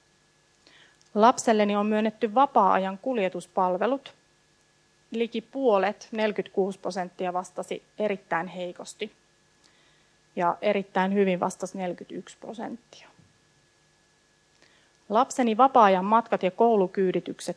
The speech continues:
toimivat. Kolmannes melkein sanoi, että erittäin heikosti tai heikosti. Hiukan yli puolet, viisikymmentäkolme prosenttia, vastasi hyvin tai erittäin hyvin. Sitten me kysyttiin vähän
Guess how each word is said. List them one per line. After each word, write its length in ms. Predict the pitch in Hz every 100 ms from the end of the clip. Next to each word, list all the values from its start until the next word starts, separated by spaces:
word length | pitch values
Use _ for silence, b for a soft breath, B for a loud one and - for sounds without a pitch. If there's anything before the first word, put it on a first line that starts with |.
| _ -
toimivat. 640 | 180 180 214 262 269 - _ _ _ _
Kolmannes 640 | 240 233 220 190 196 - - -
melkein 440 | 190 190 190 185
sanoi, 300 | 196 185 180
että 200 | - -
erittäin 420 | 220 190 - 185
heikosti 460 | 226 226 214 - - -
tai 180 | 214
heikosti. 580 | 226 208 196 - 202 196 _ _ _ _ _ - - _ _ _ 226
Hiukan 280 | 233 233
yli 160 | 208 202
puolet, 440 | 196 220 190 185
viisikymmentäkolme 640 | 185 180 180 - 175 180 180
prosenttia, 580 | - 185 185 - - 127
vastasi 380 | - - -
hyvin 320 | 202 190 185 202
tai 200 | 190 -
erittäin 600 | 208 196 - - - - 202
hyvin. 220 | - - _ _ _ _ _ _ _ _ _ _ _ _ _ _ _ _ _ b b b b b _
Sitten 220 | 240 269
me 40 | 254
kysyttiin 720 | 269 262 254 - 220 208 - - - - _ _ _ _ _ _ _ _
vähän 160 | 208